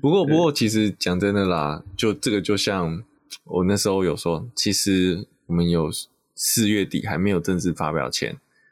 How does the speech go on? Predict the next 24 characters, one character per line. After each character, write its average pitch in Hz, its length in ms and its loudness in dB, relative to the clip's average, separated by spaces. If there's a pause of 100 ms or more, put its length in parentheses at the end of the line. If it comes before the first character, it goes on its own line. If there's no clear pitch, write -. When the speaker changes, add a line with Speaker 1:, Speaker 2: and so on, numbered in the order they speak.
(300)
Speaker 1:
我 85 160 2
就 98 320 2
有 78 200 0
在 85 320 -4
路 82 200 2
上 78 260 -2
看 71 340 -6
到 69 480 -4 (220)
B 82 320 2
D - 20 0
four 73 380 0
S - 160 -6
的 67 220 -4
意 78 220 -2
外， 78 340 -4
现 - 200 -2
在 113 160 2
回 - 240 -4
想， - 240 -4
Speaker 2:
嗯。 139 80 -10 (840)
Speaker 1:
应 98 200 2
该 92 320 -6 (580)
真 92 200 0
的 - 240 -2